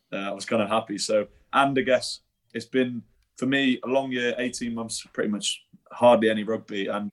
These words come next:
to then, you know, be back fit and, and to finally just kind of, I felt like I had a pretty good game, and, and to come back and just score, and, you know, it's our first win. And at that point in the game, they just scored. So it was kind of like a big kind of next point, kind of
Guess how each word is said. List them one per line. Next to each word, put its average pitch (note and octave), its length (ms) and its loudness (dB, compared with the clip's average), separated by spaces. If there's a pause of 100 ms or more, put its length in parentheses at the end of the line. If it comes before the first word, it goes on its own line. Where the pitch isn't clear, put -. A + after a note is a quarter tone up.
(480)
to A#2+ 100 0
then, A2+ 320 2 (360)
you A2+ 80 -4
know, G#2 120 2
be B2+ 180 8
back - 220 6
fit A2+ 320 -2
and, G#2 200 -8
and G#2 140 -10
to G#2+ 100 -8
finally A2+ 460 4
just G#2+ 240 -4
kind A2 160 -2
of, F#2+ 100 -8 (360)
I G#2 60 -8
felt B2 200 6
like A2+ 160 -4
I G#2+ 120 4
had A2 100 2
a G#2 40 0
pretty A2+ 220 -6
good G2+ 180 -8
game, G#2+ 380 -2
and, G2+ 160 -12
and G2+ 160 -10
to G#2+ 120 -6
come A2+ 240 2
back G#2+ 240 2
and G2 100 -4
just - 160 -2
score, A#2 340 2
and, G2 180 -6 (440)
you A2 120 0
know, G2+ 100 0
it's G2+ 120 0
our G#2 80 2
first A#2 380 -2
win. A2 300 -2 (280)
And G#2+ 120 -8
at B2+ 140 0
that B2+ 200 0
point B2+ 220 -6
in A#2 80 -8
the A2+ 40 -8
game, B2 280 -6
they A2+ 120 -2
just A2 220 -8
scored. A#2+ 460 -4
So - 100 -4
it G#2 60 -2
was - 100 -10
kind A#2+ 180 -2
of G#2+ 60 -2
like A2 160 -4
a A#2 40 -12
big G#2+ 360 0
kind A2 160 -2
of G2+ 100 -6 (300)
next - 420 2
point, A#2 300 4
kind A2 160 0
of G2 160 -6